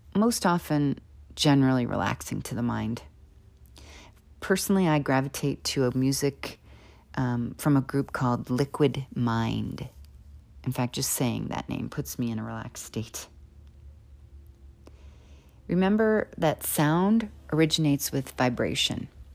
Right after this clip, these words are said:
And for vibration to take place, we need the element of space, or akasha, as it's called in Sanskrit. The element space is where sound is born and how it's transported.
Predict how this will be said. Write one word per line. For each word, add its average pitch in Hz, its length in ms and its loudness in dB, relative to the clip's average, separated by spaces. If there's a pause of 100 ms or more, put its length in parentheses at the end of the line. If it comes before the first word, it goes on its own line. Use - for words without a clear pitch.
(1400)
And 147 300 8
for 143 260 4
vibration 143 640 4
to - 100 -6
take - 260 -4
place, 190 400 2
we 143 100 2
need 143 240 2
the - 140 -4
element 131 300 4
of 120 100 -4
space, - 840 2 (640)
or 131 240 2
akasha, - 560 -2 (340)
as 135 140 -2
it's - 100 -8
called - 260 -6
in 127 80 -4
Sanskrit. - 560 -6 (920)
The 147 100 0
element 156 320 2
space 151 500 0
is 143 160 -4
where 139 120 0
sound 135 360 2
is 160 120 -4
born 127 560 -2
and 147 120 -6
how 139 160 -2
it's - 180 -4
transported. - 720 -4